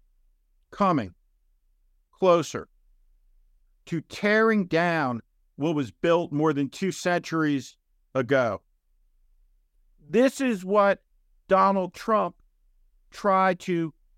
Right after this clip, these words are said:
tear down. This is what Kevin McCarthy helped him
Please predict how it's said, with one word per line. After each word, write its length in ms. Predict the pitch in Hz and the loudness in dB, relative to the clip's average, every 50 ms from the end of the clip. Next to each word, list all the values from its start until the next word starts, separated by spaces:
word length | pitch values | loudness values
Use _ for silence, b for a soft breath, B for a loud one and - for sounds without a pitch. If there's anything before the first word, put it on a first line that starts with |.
| _ - | _ -10
tear 300 | - - 190 170 165 147 | -6 -2 0 0 2 2
down. 400 | 175 190 196 170 123 90 - - _ _ _ _ _ _ _ _ _ _ _ _ _ _ _ _ _ _ _ _ _ _ _ _ _ - | 0 0 0 0 -2 -6 -10 -14 _ _ _ _ _ _ _ _ _ _ _ _ _ _ _ _ _ _ _ _ _ _ _ _ _ -12
This 340 | 156 156 233 254 - - | -4 -2 0 0 0 0
is 180 | 254 240 180 175 | -2 -4 -2 -2
what 340 | 190 214 214 208 202 - - _ _ _ _ _ _ _ _ _ _ _ _ _ _ _ _ _ _ | 0 2 4 4 2 0 -4 _ _ _ _ _ _ _ _ _ _ _ _ _ _ _ _ _ _
Kevin 340 | - 226 220 190 196 180 165 | -2 0 0 2 2 0 0
McCarthy 680 | 165 - - - 220 220 208 180 - 175 165 - - _ | -2 -4 -4 -2 -2 0 0 -2 -4 -6 -8 -8 -10 _
helped 340 | - 226 262 254 202 - - | -2 0 0 0 -2 -6 -6
him 320 | 170 160 131 110 87 - | -6 -4 -4 -6 -8 -12